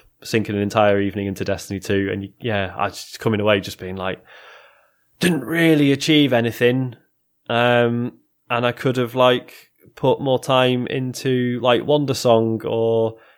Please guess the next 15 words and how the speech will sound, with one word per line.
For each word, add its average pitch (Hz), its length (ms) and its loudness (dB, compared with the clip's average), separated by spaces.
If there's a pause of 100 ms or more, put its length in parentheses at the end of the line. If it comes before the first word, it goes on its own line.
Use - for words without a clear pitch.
or, 123 180 2
you 143 80 2
know, 123 100 6
any 131 280 6
of 117 100 4
the 123 100 2
other 127 160 4
games 110 280 2
I've 107 80 -4
mentioned, 110 480 -4
or, 117 240 4
you 120 200 -2
know, 104 180 2 (540)
I 190 80 4
got 180 420 0